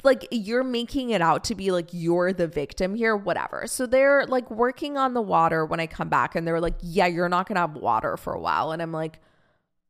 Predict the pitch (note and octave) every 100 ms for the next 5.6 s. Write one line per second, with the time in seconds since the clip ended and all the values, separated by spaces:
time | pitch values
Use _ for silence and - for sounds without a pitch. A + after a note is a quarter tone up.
0 | - E3+ D#3+ D#3 D3+ D#3 D#3+ D#3 - _
1 | _ _ _ - D#3+ - - - - _
2 | - - - _ - _ _ _ _ _
3 | _ E3+ D#3+ - - E3+ C#3+ D#3 D3+ E3+
4 | A3+ - - _ - C#4+ - - G4 G#4+
5 | C4+ G#3+ G3+ F3 G3 B3